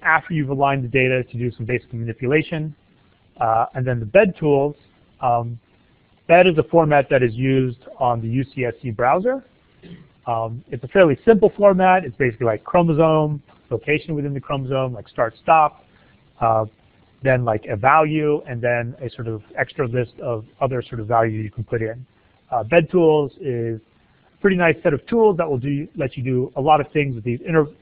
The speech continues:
genome intervals, like find intersections, find unions, um,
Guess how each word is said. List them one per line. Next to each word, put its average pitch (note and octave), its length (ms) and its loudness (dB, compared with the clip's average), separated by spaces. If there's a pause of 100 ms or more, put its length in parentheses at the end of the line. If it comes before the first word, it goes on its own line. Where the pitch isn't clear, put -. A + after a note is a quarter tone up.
(140)
genome C3 320 -2
intervals, G#2+ 420 -4
like - 160 -20
find A2 240 -12
intersections, D3 760 -2
find G#2+ 240 -12
unions, C#3+ 540 -4 (720)
um, G#2+ 340 -2